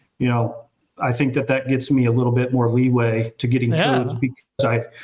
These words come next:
Speaker 1: I specialize and do those in my reviews.
Speaker 2: Oh, wicked, man. That's just, that's really good. We were gonna touch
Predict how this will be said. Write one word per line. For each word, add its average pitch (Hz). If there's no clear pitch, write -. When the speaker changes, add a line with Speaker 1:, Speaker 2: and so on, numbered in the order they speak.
Speaker 1:
I 123
specialize 120
and 113
do 120
those 117
in 117
my 110
reviews. 110
Speaker 2:
Oh, 147
wicked, 277
man. 147
That's 240
just, 196
that's 185
really 170
good. 220
We 160
were 156
gonna 175
touch -